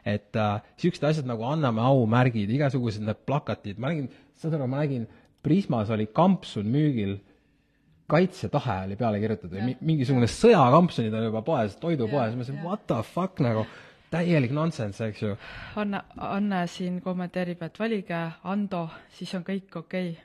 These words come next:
Speaker 2: Mul on tunne, et keegi on palganud su ühekordseks ühtsuse lõhkumiseks, sest sa kasutad kogu oma jõudu Ekno-,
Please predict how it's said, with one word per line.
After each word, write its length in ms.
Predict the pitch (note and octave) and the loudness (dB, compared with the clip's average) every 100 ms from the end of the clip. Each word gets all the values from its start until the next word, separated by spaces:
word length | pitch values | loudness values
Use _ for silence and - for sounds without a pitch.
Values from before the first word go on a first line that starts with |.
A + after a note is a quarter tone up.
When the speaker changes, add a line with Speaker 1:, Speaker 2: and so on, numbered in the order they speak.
| _ | _
Speaker 2:
Mul 140 | F3 F3+ | -8 -8
on 100 | F3 | -6
tunne, 220 | G3+ F3 | -6 -6
et 80 | - | -4
keegi 280 | G#3 F#3 E3+ | -6 -4 -6
on 80 | E3+ | -4
palganud 560 | G#3 G#3 F3 E3+ D#3+ - | -6 -4 -6 -8 -12 -14
su 140 | - E3+ E3+ | -12 -10 -8
ühekordseks 800 | F#3 G3 F#3 F#3 - F3 D#3 - _ _ - | -6 -8 -8 -12 -12 -16 -16 -20 _ _ -10
ühtsuse 380 | A#3 A#3+ F3+ E3+ | -10 -8 -12 -10
lõhkumiseks, 640 | G3+ A3 - E3+ E3 D#3 - | -8 -10 -12 -14 -14 -14 -16
sest 160 | E3 | -14
sa 140 | F3 D#3+ - - | -14 -14 -16 -14
kasutad 460 | G3 G3+ - E3 | -12 -12 -14 -12
kogu 160 | A3 G#3 F3 | -10 -8 -8
oma 160 | E3 | -10
jõudu 380 | F3+ F#3+ - D#3 | -10 -10 -12 -14
Ekno-, 380 | F3+ F#3 F3+ D#3+ | -14 -14 -14 -16